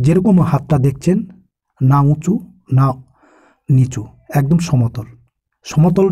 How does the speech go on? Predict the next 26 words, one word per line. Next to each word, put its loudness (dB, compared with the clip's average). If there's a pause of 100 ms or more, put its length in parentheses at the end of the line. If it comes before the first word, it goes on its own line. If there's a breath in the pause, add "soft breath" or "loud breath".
যদি 0
শনি 0
ক্ষেত্র -4
হয়, 2 (180)
আর 0
আজকের 0
ভিডিওতে 2
যে 2 (240)
রেখাগুলো 0
আমি 2
দেখালাম, 0 (880 soft breath)
এই 0
রেখাগুলোর 2
মধ্যে 2 (200)
যে 4
কোনো 2
একটা 0
রেখা 0
যদি 2
আপনার 0
হাতে 0
থাকে, -2 (760 loud breath)
আপনি -2
ভবিষ্যতে 0
কোটিপতি -2
হবেন। -4